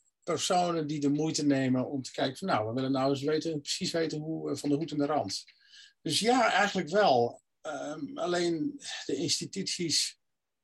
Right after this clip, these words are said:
die, zeg maar, drager moeten zijn van al die kennis, die hebben nog een, wel een, een flink stuk, eh, in te halen richting transparantie en,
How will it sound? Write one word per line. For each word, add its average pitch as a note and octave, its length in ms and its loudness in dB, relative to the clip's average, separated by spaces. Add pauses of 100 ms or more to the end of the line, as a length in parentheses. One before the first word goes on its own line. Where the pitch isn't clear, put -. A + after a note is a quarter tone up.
(140)
die, D#3+ 160 -4
zeg D#3+ 240 0
maar, D3 240 2
drager D3 460 2
moeten C3+ 220 -2
zijn C3+ 340 2
van C3+ 140 -4
al C#3 160 2
die C3+ 120 -4
kennis, C3+ 600 -2
die C3 280 0
hebben C3 200 -2
nog B2 160 -4
een, B2 180 -2
wel B2 220 -2
een, B2 220 -4
een A#2+ 100 -12
flink D3 240 0
stuk, - 320 -4
eh, B2+ 240 -2
in C3+ 120 0
te B2+ 80 -4
halen A#2+ 420 0
richting A#2+ 360 -8
transparantie A#2+ 800 -4
en, A2+ 240 -6